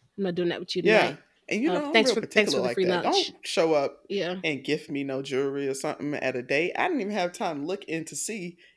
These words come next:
Speaker 2: if this is sustainable. I don't wear just, <laughs>
Speaker 1: Right.
Speaker 2: I'm not finna just, I don't do that.
Speaker 1: Not if it's
Speaker 2: You know?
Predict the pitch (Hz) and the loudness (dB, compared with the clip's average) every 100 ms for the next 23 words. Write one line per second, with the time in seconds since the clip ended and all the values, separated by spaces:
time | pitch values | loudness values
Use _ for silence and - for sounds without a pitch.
0 | - 165 190 196 175 - 185 - 330 170 | -8 -6 -2 -2 -2 -8 -6 -2 0 -2
1 | - - - - 208 175 151 247 180 147 | -6 -12 -8 -2 2 2 4 4 4 2
2 | 156 170 175 180 269 214 190 - 302 294 | 0 4 4 8 8 8 4 2 6 4
3 | - 233 220 - 247 - - 180 311 254 | 6 4 6 6 4 4 2 4 4 4
4 | 165 160 285 - 339 370 - 262 262 277 | 0 0 4 6 6 4 4 4 4 0
5 | - 214 196 214 | -2 2 4 6